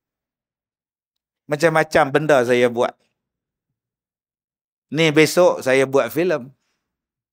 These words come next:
Besok, besok, besok, tuan. Dubbing filem. Ustaz jadi artis. Selalu artis jadi ustaz. Ini tanda-tanda akhir zaman.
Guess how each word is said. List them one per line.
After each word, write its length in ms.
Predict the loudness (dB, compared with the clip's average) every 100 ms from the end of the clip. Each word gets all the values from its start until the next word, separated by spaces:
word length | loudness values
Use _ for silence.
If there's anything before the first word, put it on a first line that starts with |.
| _ _
Besok, 400 | 0 2 -4 -4
besok, 320 | -8 -8 -10
besok, 240 | -14 -16 -18 -20
tuan. 160 | -20 _ _ _ _
Dubbing 480 | -2 0 0 0 -4
filem. 400 | -6 -6 -6 -12 _ _ _ _ _ _ _ _ _ _ _ _ _
Ustaz 640 | -8 -8 -2 0 2 0 _ _ _ _
jadi 320 | 0 2 2 0
artis. 720 | -2 -4 -10 -8 -10 -12 _ _ _ _ _ _ _ _ _ _ _ _ -14
Selalu 440 | -2 2 4 4 4
artis 480 | 0 -2 -2 -2
jadi 240 | 0 0 0
ustaz. 240 | -4 -10 _ _ _ _ _ _ _ _ _ _ _ -6
Ini 240 | -2 0
tanda-tanda 600 | 0 0 0 0 2 2
akhir 280 | 2 2 2
zaman. 240 | -2 -6